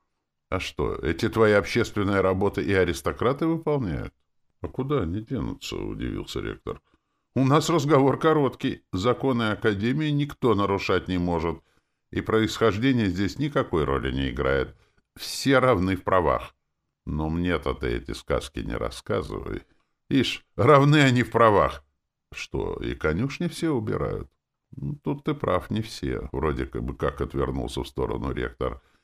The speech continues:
Искоса глянул на товарища и хмыкнул. "Тут же как? Или на отчисление, или на конюшне. Вот ты бы что выбрал? Ну, если бы в свое время вдруг оказался перед таким сложным выбором". "А то ты не знаешь",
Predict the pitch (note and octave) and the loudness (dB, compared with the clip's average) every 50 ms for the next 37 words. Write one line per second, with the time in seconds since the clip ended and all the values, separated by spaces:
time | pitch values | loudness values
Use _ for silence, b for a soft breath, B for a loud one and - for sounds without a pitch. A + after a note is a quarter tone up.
0 | _ _ - B2 A#2+ - - A2 - - A2+ F2 A2 A#2 G#2+ G#2+ G#2 G2 F#2+ F#2 | _ _ -8 -8 -6 -4 -4 -2 0 0 0 2 4 4 4 4 2 2 2 0
1 | F#2 E2+ - G2 F#2+ F#2+ A2+ A#2+ A#2+ G#2+ - - G2 F#2 E2 - - D#2 C2 - | 0 0 2 2 4 4 4 4 2 0 -2 -2 -2 -2 -2 -2 -2 -4 -4 -4
2 | - - A#1+ A1+ A1 - _ _ _ _ _ _ _ _ _ _ _ _ _ _ | -4 -6 -6 -6 -6 -10 _ _ _ _ _ _ _ _ _ _ _ _ _ _
3 | - A#2+ F#2 D2+ F2 F2+ F#2 - - - - G1+ - _ _ _ _ _ _ _ | -8 -6 -6 -4 -4 -6 -6 -4 -4 -4 -4 -4 -6 _ _ _ _ _ _ _
4 | _ _ _ _ _ - - D#3+ D3+ D#3 D3+ D3 D3 D3 C#3+ C#3+ - - C#3 - | _ _ _ _ _ 2 2 4 4 6 6 6 6 4 4 2 0 -2 -2 0
5 | - D3+ E3+ E3+ D3+ A2+ E2+ C#2 C2 C#2 C#2+ - - D#3 E3 F3 C#3+ A2+ G2 F2+ | 2 2 2 4 4 2 2 0 -2 -4 -4 -4 -2 0 0 2 2 0 0 2
6 | - F#2 E2+ E2 E2+ E2 D2+ - - E2+ E2 D#2 C#2+ D2 _ _ _ _ _ _ | 2 2 2 2 0 -2 -2 -4 -4 -4 -2 -4 -4 -8 _ _ _ _ _ _
7 | _ _ _ _ - E2+ F2+ - - - _ _ _ - - C3 A#2+ B2+ - - | _ _ _ _ -6 -6 -6 -6 -8 -20 _ _ _ -6 -4 -4 -4 -4 -6 -8
8 | - - F2+ C2 G#1 G#1 G#1+ G1+ - - G1+ - - _ _ _ _ _ - C#3 | -6 -4 -4 -2 -2 -4 -6 -6 -6 -8 -8 -10 -10 _ _ _ _ _ 0 0
9 | E3+ E3 - A#2 G2 D3 C3 - - A#2+ A2 G#2+ G#2 - - A2 A2+ A2 A2 G#2 | 0 2 2 2 4 4 2 4 2 0 2 2 0 0 2 2 4 4 4 4
10 | G#2 A2 A2+ G#2 G2+ F#2 E2+ E2+ E2+ E2 - - E2 - G2 F2+ E2 D2+ D2+ D2 | 4 2 2 2 2 0 0 0 -2 -4 -4 -6 -6 0 0 0 0 0 -2 -2
11 | - - C#2 C#2+ - E2 C#2 D2+ C#2+ - F2+ E2+ - E2 D#2 C#2 - D#2+ D#2 C2+ | -2 -4 -6 -4 -4 -4 -4 -4 -4 -4 -4 -4 -4 -4 -6 -6 -4 -2 -2 -2
12 | C2 D#2 D#2+ D#2+ E2+ D2+ A#1 A#1 A#1 G#1+ A1 A1+ - _ _ _ _ _ _ _ | -2 -2 -4 -2 -2 -2 -2 -2 -4 -4 -4 -6 -10 _ _ _ _ _ _ _
13 | _ _ - - - C2 B1+ - E2 D#2 C#2 - C2+ C2 C2 C2 C2 B1 B1+ D2 | _ _ -12 -8 -6 -6 -4 -2 -2 -2 -2 -2 -4 -4 -2 -2 -4 -4 -2 -2
14 | D2 C2 A#1+ A1 G1+ G1+ - - - | -2 -2 -2 -4 -6 -8 -10 -14 -16